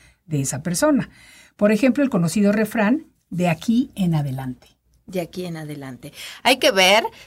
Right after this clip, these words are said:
Speaker 2: si realmente es mental, porque recuerda que tenemos campos, ¿no? Si es mental o realmente lo, lo puedo llegar a cerrar, porque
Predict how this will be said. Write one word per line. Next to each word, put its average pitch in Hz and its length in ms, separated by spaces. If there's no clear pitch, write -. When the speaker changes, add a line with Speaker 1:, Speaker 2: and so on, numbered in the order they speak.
Speaker 2:
si 190 320
realmente 185 720
es 240 140
mental, 202 460
porque 165 200
recuerda 175 340
que 165 80
tenemos 160 340
campos, 123 520
¿no? 185 240
Si - 140
es 196 240
mental 208 600
o 180 160
realmente 226 960
lo, 190 220
lo 170 200
puedo 240 380
llegar 139 320
a 139 60
cerrar, 135 440
porque 165 380